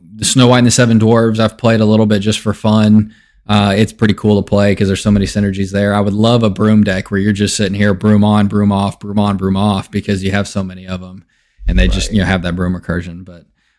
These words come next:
Speaker 1: um, yeah, we'll see once, once they reveal all of 'em and if they are actually Brooms or not, and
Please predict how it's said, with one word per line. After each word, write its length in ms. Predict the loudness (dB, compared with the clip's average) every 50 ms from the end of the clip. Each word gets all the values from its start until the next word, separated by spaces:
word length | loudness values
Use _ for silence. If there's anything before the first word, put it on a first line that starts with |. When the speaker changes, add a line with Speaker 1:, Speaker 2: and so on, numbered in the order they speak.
| _ _ _
Speaker 1:
um, 260 | -8 -6 -6 -4 0
yeah, 140 | 2 2 4
we'll 140 | 4 2 2
see 200 | 2 2 2 2
once, 340 | 4 2 2 0 0 -4
once 220 | -8 -6 -6 -6 -4
they 140 | -4 -4 -4
reveal 340 | -4 -4 -4 -4 -2 -2
all 300 | -2 -2 -4 -6 -6 -8
of 100 | -8 -8
'em 140 | -6 -8 -8
and 100 | -8 -12
if 100 | -18 -20
they 80 | -14 -10
are 220 | -8 -6 -4 -6 -6
actually 320 | -8 -10 -14 -18 -20 -20
Brooms 300 | -20 -20 -20 -20 -20 -20
or 60 | -20
not, 260 | -20 -20 -20 -20 -20
and 220 | _ -20 -20 -20